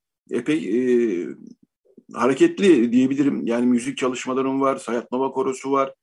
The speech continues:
Zaten ailenin hayat hikayesi başlı başına bir, e, ilginç,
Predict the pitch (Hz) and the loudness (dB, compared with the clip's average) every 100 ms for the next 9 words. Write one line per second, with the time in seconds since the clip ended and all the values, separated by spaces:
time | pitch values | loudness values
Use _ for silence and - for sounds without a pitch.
0 | _ _ _ _ _ - 131 123 117 123 | _ _ _ _ _ -6 -4 -2 0 0
1 | 127 139 131 135 135 135 131 127 127 127 | 0 0 0 -2 -4 -4 -2 -4 -6 -6
2 | 127 - 127 - 135 127 64 127 123 71 | -4 -6 -6 -2 -2 -2 -4 -8 -6 -2
3 | 113 113 104 87 69 240 240 233 139 - | -2 -2 -4 -8 -10 -8 -2 2 2 2